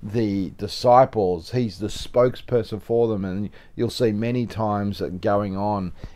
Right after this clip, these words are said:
in the gospel that Peter is the speaker on behalf of the others. And so Peter puts up his hands, he's, he braves an answer,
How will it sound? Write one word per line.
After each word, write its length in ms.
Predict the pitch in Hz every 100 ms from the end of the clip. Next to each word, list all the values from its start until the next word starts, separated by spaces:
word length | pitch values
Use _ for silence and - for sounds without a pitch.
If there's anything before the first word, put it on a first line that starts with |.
| -
in 200 | 110 98
the 80 | 95
gospel 720 | 113 110 113 - 92 87 90
that 260 | 98 85 - - - - -
Peter 460 | 127 117 104 95 -
is 400 | 117 110 98 -
the 120 | 104
speaker 480 | - - 120 113 110
on 140 | 95
behalf 460 | 87 82 98 92 -
of 120 | 76
the 140 | 90
others. 560 | 92 95 78 50 - - - - - - -
And 120 | 131
so 160 | 151
Peter 340 | 131 147 156 151
puts 280 | - 135 -
up 140 | 110
his 160 | 117 117
hands, 400 | 110 98 92 101
he's, 240 | 101 - - -
he 120 | 120
braves 600 | 113 - 127 147 151 131
an 100 | 139
answer, 680 | 127 143 147 - 120 80